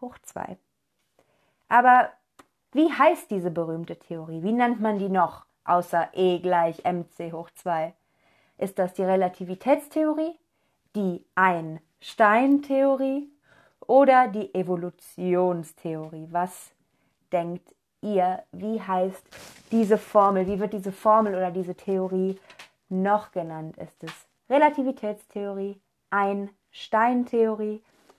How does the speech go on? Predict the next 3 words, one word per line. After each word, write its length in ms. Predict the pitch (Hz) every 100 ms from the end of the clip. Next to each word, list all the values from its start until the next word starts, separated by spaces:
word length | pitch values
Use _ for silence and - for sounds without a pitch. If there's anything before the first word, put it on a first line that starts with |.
| _ _ -
oder 320 | 190 180 180
die 200 | 202 -
Evolutionstheorie? 1500 | 165 165 160 170 _ - 170 180 170 - 165 151 156 156